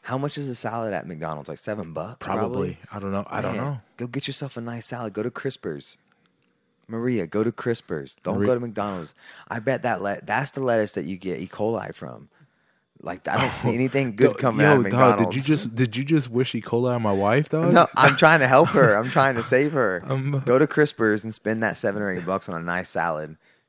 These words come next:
Speaker 1: You'll thank me later.
Speaker 2: Or grow it.
Speaker 1: Grow it, yeah. Make your own salads.
Speaker 2: Speaking of having, uh, your own stuff, uh, you're about to have some chickens, I hear.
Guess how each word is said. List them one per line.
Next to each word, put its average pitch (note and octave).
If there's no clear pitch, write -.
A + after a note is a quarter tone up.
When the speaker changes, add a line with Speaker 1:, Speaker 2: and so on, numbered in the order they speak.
Speaker 1:
You'll F2
thank F2+
me E2+
later. D#2+
Speaker 2:
Or G#2+
grow G2+
it. -
Speaker 1:
Grow C3
it, -
yeah. -
Make G#2
your A#2+
own C3
salads. G#2
Speaker 2:
Speaking A2
of -
having, F#2+
uh, F#2+
your G2
own F2+
stuff, G2+
uh, F2+
you're G#2+
about G#2+
to F#2
have F#2+
some F2+
chickens, F#2+
I E2+
hear. E2